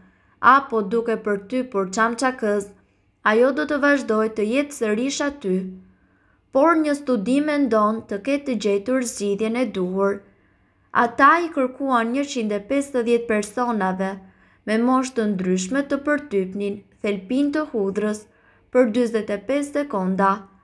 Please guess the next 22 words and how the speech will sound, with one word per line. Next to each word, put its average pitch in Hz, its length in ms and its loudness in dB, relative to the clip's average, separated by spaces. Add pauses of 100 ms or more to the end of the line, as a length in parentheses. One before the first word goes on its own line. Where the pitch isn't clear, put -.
(340)
dhe 220 100 0
më 226 220 2
pas 262 360 4
të 254 160 -4
konsumonin 247 840 -2
moll, 185 320 0 (640)
ujë 277 240 4
me 226 100 4
akull, 196 540 2 (400)
gjethe 240 440 0
të 311 160 2
mentes, 220 640 -2 (480)
çaj 302 300 4
të 320 200 0
zi 254 260 0
dhe 220 160 2
sallat 226 520 0
jeshile. 190 580 -2 (760)
Sallata 330 540 4
jeshile 262 600 -2
dhe 220 160 0
molla 202 500 0